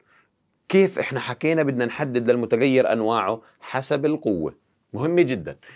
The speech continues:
فالآن بدك تركز على القوة. آه والله قوة مختلفة، إذا نوعين. طب أنا شو بدي أعمل؟ في هاي الحالة لما يكون عندك نوعين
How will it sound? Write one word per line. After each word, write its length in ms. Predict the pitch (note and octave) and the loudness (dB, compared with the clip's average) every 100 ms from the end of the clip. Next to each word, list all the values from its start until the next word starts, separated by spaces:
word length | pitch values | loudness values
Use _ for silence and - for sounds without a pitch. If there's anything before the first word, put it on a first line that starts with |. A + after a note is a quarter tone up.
| - | -6
فالآن 300 | - D3 F3+ | 0 2 2
بدك 180 | E3+ E3 | 2 0
تركز 400 | F3+ G3 F#3 D3 | 2 2 2 2
على 200 | D3 E3+ | 4 2
القوة. 400 | D#3+ F3 C3+ A2 | 2 2 4 6
آه 120 | D#3 | 6
والله 280 | D#3 D3 C3 | 6 4 2
قوة 300 | - E3 F3 | 2 2 2
مختلفة، 520 | E3 - F#3 F3 E3+ | 0 0 0 2 2
إذا 120 | D#3+ | 2
نوعين. 460 | D#3+ E3 C3+ A#2+ E2+ - _ | 2 0 0 0 -4 -12 _
طب 140 | B2+ D#3+ | 2 4
أنا 120 | F3+ | 4
شو 120 | F#3 | 2
بدي 220 | F3+ D3 | 2 4
أعمل؟ 360 | B2 C3 A2+ G#2+ - - | 2 4 2 0 -6 -20
في 200 | - A#2+ | 0 4
هاي 320 | D#3+ G#3+ G#3+ | 6 6 6
الحالة 380 | F3 - A2+ G2+ | 4 2 2 4
لما 240 | A2+ C3 | 4 2
يكون 220 | C#3 F3+ D#3+ | 0 2 2
عندك 320 | E3+ D#3 D3 | 2 0 0
نوعين 680 | C#3+ C3 A2+ A2+ A2 - | 0 2 2 0 -2 -8